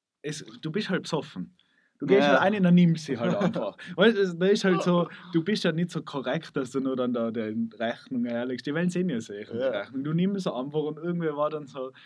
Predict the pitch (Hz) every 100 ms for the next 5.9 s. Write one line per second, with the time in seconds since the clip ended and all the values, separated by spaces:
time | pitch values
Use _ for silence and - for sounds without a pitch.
0 | - _ 98 101 95 92 87 - _ _
1 | _ - 117 117 120 120 120 123 117 110
2 | - _ _ - 110 98 87 90 87 90
3 | - 80 80 - - 123 139 123 123 131
4 | 107 127 185 - - - - - _ -
5 | 143 143 147 - - 127 127 127